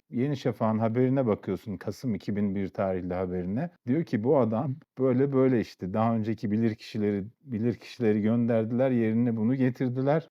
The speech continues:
ve bu da böyle aleyhte raporlar yazıyor." falan. Adama neler demiyorlar. Süper bilirkişi diyorlar, ondan sonra danışıklı bilirkişi diyorlar.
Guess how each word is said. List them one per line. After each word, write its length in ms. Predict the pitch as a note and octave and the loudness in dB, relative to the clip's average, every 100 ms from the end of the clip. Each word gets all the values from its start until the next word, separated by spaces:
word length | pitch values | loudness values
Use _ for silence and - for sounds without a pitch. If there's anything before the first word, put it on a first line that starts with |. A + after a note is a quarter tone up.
| A#2 | -2
ve 360 | A#2 C#3 C#3+ - | 2 2 0 -4
bu 180 | A#2+ B2+ | -4 0
da 160 | B2 | 2
böyle 420 | A#2+ A2+ A2 C#3 - | 4 4 4 0 -2
aleyhte 640 | A2+ A#2 G2+ - A2+ A2 - | 0 0 0 2 2 2 -2
raporlar 520 | G2 E2+ F#2 F2 E2+ | -6 -2 -4 -2 -4
yazıyor." 440 | E2 E2 D#2 D#2+ D#2+ | -4 -6 -6 -8 -4
falan. 340 | G#2+ A2+ F3+ - - | -2 -2 -4 -8 -6
Adama 360 | D3 E3+ D3 | -2 0 0
neler 400 | C3+ C3 E3 D#3 | 2 2 2 2
demiyorlar. 580 | B2 F#2+ D#2+ D2+ D#2+ - | 0 -2 -4 -6 -10 -16
Süper 440 | - C3 - B2 A#2 | -10 -4 2 2 2
bilirkişi 580 | A2+ A#2 A2 - A#2 | 0 -2 -6 -8 -6
diyorlar, 520 | A2+ A#2 A2+ A#2 A#2+ - A2+ | 2 2 4 2 0 -6 -8
ondan 320 | A#2 A#2 A2+ | -4 -2 -2
sonra 240 | - A#2 G#2+ | -2 -2 0
danışıklı 640 | G#2+ A2 A2 - - C3+ | 0 0 -2 -6 -4 -2
bilirkişi 580 | A#2 A2+ A2+ - - A#2+ | 0 0 -2 -6 -8 -4
diyorlar. 420 | A2+ A#2 A#2+ B2 | 2 2 4 0